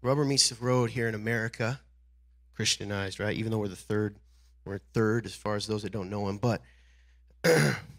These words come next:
love people, man. I go to Bob's First Church over there,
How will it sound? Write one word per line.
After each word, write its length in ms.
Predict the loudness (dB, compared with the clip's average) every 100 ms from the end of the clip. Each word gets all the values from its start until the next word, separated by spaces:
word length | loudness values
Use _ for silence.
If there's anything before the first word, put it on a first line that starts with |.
| -20 -20 -20 _ _ -20 -20 -20 _ _ _ -20 _ 0
love 300 | 2 2 0
people, 340 | -8 -8 -12
man. 260 | -12 -12 -12 -18 _ _ _
I 60 | -6
go 180 | -2
to 160 | -2 -4
Bob's 360 | 2 2 4 0
First 300 | -2 -2 0
Church 300 | 0 0 -4
over 160 | -4
there, 160 | -6